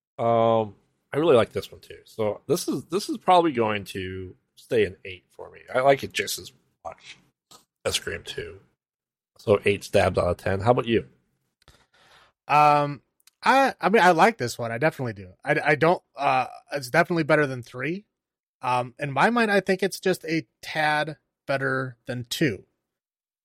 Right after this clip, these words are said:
Speaker 2: Um, so I will give it a five point five. Five point five stabs out of ten.
Speaker 1: Five point five, so you still need a beer to watch it
Speaker 2: Yeah.
Speaker 1: again?
Speaker 2: Yeah,
Speaker 1: Okay.
Speaker 2: yeah. This one, uh, again, there's, <laughs> to watch it
Speaker 1: <laughs>
Speaker 2: again, it's like, eh, I don't know.
Speaker 1: But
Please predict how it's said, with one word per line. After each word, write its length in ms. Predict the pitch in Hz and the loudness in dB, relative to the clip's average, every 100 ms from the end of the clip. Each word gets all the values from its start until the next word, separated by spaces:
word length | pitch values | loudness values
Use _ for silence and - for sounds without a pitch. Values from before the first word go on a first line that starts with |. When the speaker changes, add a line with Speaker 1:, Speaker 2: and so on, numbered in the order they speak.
| _ | _
Speaker 2:
Um, 360 | 123 120 117 113 | -2 0 0 -4
so 140 | - | -4
I 120 | 127 147 | 2 4
will 140 | 147 | 4
give 180 | 139 135 | 2 0
it 60 | 123 | 0
a 80 | 120 | -2
five 320 | 131 127 - | -2 -2 -4
point 240 | 131 110 | -12 -14
five. 240 | - - - | -16 -20 -10
Five 260 | 127 139 | -4 -4
point 200 | - 135 120 | -4 -12 -6
five 240 | 127 113 | -6 -6
stabs 500 | - 123 113 107 - - | -8 -6 -6 -6 -6 -6
out 180 | 120 113 | -6 -6
of 120 | 110 | -8
ten. 240 | - - - _ _ - _ _ _ _ - | -14 -16 -18 _ _ -20 _ _ _ _ -4
Speaker 1:
Five 140 | 92 | -2
point 220 | 107 92 | 0 0
five, 320 | - 98 104 | 2 4 4
so 120 | - 95 | 2 -4
you 80 | |
still 220 | - - 113 | -4 -2 2
need 100 | 104 | 2
a 60 | |
beer 280 | 95 107 104 | 0 0 0
to 80 | 98 | 0
watch 340 | 90 101 - | -2 -6 -2
it 160 | 127 - _ _ _ _ | -4 -4 _ _ _ _
Speaker 2:
Yeah. 120 | - 127 | -6 -4
Speaker 1:
again? 220 | 139 143 _ _ - | -4 -8 _ _ -18
Speaker 2:
Yeah, 140 | 101 - | -18 -10
Speaker 1:
Okay. 60 | 98 | -10
Speaker 2:
yeah. 40 | 113 | 0
This 220 | 185 190 | 2 4
one, 200 | 175 160 | 2 2
uh, 160 | 156 156 | -2 -6
again, 400 | 156 147 131 117 | -6 -2 -2 0
there's, 400 | 147 151 139 - - - _ _ | 2 2 0 -8 -12 -14 _ _
<laughs> 400 | _ _ - 95 | _ _ -10 0
to 140 | 151 | 2
watch 280 | 165 185 202 | 4 6 6
it 100 | 185 | 4
Speaker 1:
<laughs> 40 | - | 2
Speaker 2:
again, 560 | 143 117 131 147 151 156 | 0 0 2 2 2 -4
it's 160 | 147 | -8
like, 160 | 127 123 | -10 -8
eh, 280 | 131 131 123 - 117 | -4 -4 -4 -8 -20
I 40 | |
don't 120 | 110 | -20
know. 140 | 107 104 _ _ _ _ _ _ _ _ _ _ _ - | -20 _ _ _ _ _ _ _ _ _ _ _ _ 4
Speaker 1:
But 200 | 160 | 4